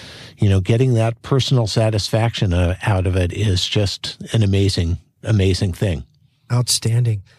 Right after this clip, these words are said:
Speaker 2: Rob, it's been a pleasure and an honor having you on our show today. Thank you very much. I hope you consider coming back soon.
Speaker 1: Thank you very much. It's been great.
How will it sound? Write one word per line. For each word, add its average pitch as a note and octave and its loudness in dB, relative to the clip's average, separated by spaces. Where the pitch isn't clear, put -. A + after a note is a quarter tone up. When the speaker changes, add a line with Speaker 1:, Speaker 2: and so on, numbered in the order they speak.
Speaker 2:
Rob, D3 0
it's - -2
been D3 0
a B2+ 0
pleasure C#3 2
and A#2+ -2
an C#3 2
honor C3 0
having A#2 2
you A2+ 2
on G#2+ 0
our G#2 0
show G#2+ 0
today. G#2 -4
Thank C3+ 0
you A#2+ 2
very A2 0
much. G#2 -4
I A2+ 4
hope B2+ 2
you A#2+ -2
consider G#2+ 0
coming A2 -4
back G#2 0
soon. G2+ -2
Speaker 1:
Thank - 0
you G#2 2
very G2+ 2
much. G2+ 0
It's - -4
been A#2 0
great. G#2 0